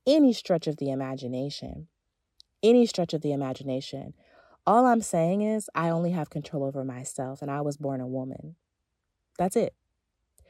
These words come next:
You who are a female listening to this only have control over yourself. You literally do not have control over any man. You may have influence, and that's another episode, okay? Because you one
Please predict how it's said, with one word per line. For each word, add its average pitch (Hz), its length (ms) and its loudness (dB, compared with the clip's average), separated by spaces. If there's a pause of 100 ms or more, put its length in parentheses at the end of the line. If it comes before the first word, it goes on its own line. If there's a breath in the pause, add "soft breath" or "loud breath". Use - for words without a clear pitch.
(360 soft breath)
You 233 420 6
who 240 120 8
are 190 160 6
a 170 60 0
female 180 480 0
listening 170 320 0
to 160 120 -2
this 147 320 -2
only 196 220 0
have 170 220 -2
control 147 360 -4
over 139 200 -4
yourself. 131 500 -8
You 147 260 -8
literally 156 680 4
do 170 300 0
not 175 280 -2
have 160 220 -6
control 151 540 -4
over 139 480 -4
any 160 280 -4
man. 139 580 -8 (580 soft breath)
You 180 140 -2
may 160 120 0
have 160 260 -6
influence, 185 880 -4
and 139 120 -8
that's 135 180 -8
another 139 260 -8
episode, 135 580 -6
okay? 175 420 -2 (280 soft breath)
Because 156 320 -2
you 160 80 -2
one 139 180 -6